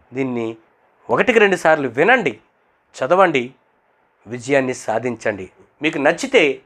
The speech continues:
ఒక లైక్ చేయండి, సబ్స్క్రైబ్ చేయండి. మీరు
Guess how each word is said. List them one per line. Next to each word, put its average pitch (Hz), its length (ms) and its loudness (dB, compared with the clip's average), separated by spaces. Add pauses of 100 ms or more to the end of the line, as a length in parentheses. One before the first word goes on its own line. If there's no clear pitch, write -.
(440)
ఒక 120 120 -4 (100)
లైక్ 196 260 2
చేయండి, 214 280 0 (540)
సబ్స్క్రైబ్ 156 640 2
చేయండి. 214 260 0 (1500)
మీరు 285 280 6